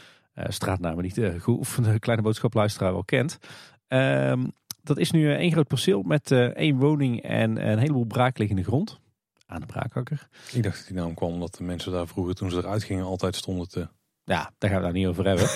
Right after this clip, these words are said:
Speaker 1: <laughs> Maar, ehm, de eigenaar van die grond, eh, die, eh, die gaat op de braakliggende s-, stukken grond, eh, vier nieuwe woningen bouwen. Dus, eh,
Speaker 2: Maar
Speaker 1: hou dat.
Speaker 2: woningen om in te wonen?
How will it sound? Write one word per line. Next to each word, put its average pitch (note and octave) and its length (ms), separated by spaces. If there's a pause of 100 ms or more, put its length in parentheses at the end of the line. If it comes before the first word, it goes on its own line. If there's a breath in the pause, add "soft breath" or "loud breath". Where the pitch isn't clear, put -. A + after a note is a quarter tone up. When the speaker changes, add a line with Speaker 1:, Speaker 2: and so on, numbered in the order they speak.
(160 loud breath)
Speaker 1:
<laughs> - 260
Maar, E3 180
ehm, F3 520
de D3+ 80
eigenaar F3+ 400
van C#3+ 120
die C3+ 100
grond, C3 300
eh, A#2 540
die, A2 260
eh, G2 260
die G2 80
gaat G2 220
op - 120
de G2+ 60
braakliggende G#2+ 720
s-, - 180
stukken G#2+ 300
grond, G2 380
eh, G#2 200
vier G3+ 400
nieuwe C3 280
woningen D#3+ 420
bouwen. - 320 (760)
Dus, - 260
eh, F#2 140
Speaker 2:
Maar F2+ 100
Speaker 1:
hou A#2+ 160
dat. A2+ 140
Speaker 2:
woningen A#2 360
om A2 140
in G#2 60
te E2+ 160
wonen? F#3 400